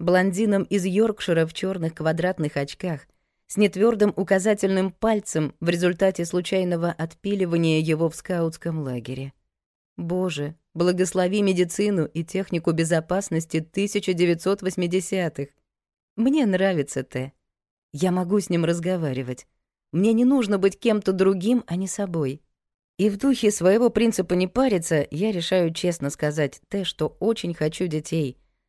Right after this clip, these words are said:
но не знаю, смогу ли иметь их, и что жизнь меня уже потрепала,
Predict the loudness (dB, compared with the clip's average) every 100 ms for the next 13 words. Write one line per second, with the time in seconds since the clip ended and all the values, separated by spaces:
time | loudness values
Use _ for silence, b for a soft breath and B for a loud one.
0 | -2 4 4 4 4 2 0 0 -2 0
1 | 0 0 0 -2 -2 -6 -10 _ _ -8
2 | -4 -4 -2 0 0 0 0 0 0 0
3 | -2 -4 -2 0 2 2 2 2 -2